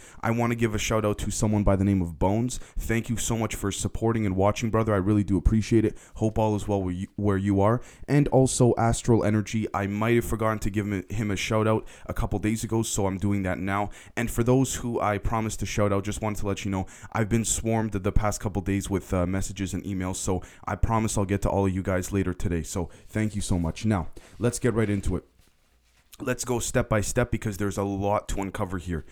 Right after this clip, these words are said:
And it's, it goes all the way from the Nephilims and the Giants to literally this form of alpha brainwave suppression being hindered from us to realize certain things that have been released through the Freedom of Information Act. So all of that's gonna come together. Now, first off,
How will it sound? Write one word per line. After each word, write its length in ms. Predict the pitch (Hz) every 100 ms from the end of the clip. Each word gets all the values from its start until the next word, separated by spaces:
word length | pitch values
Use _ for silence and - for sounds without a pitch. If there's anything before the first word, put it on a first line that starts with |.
| - -
And 160 | 101 101
it's, 200 | - -
it 160 | 104 98
goes 240 | 123 120
all 120 | 120
the 80 | 110
way 160 | 110 110
from 240 | - 107
the 80 | 104
Nephilims 480 | 107 110 113 107 101
and 100 | 95
the 40 |
Giants 500 | 87 107 113 113 -
to 260 | - 110 104 - -
literally 580 | 104 120 127 120 117 113 -
this 340 | 110 107 127 -
form 320 | - 120 117
of 120 | 110
alpha 300 | - 110 110
brainwave 480 | 101 110 107 101 104
suppression 560 | - 98 113 101 98 95 - -
being 240 | 101 113 107
hindered 540 | 95 143 127 85 73 - - -
from 200 | 123 113
us 140 | 110
to 120 | -
realize 420 | 107 120 117 104 101
certain 300 | - 98 101
things 340 | - 107 -
that 80 | 104
have 140 | 95
been 160 | 107 101
released 480 | 98 113 135 - - -
through 180 | - 123
the 100 | 113
Freedom 340 | - 127 120 110
of 100 | 107
Information 560 | 101 104 101 95 98
Act. 280 | - 87 80
So 320 | - 113 92 - -
all 180 | - 117
of 60 | 117
that's 200 | 117 -
gonna 180 | 110
come 180 | 98 107
together. 380 | 92 87 95 85
Now, 120 | 95
first 440 | 90 - 233 - -
off, 240 | 76 -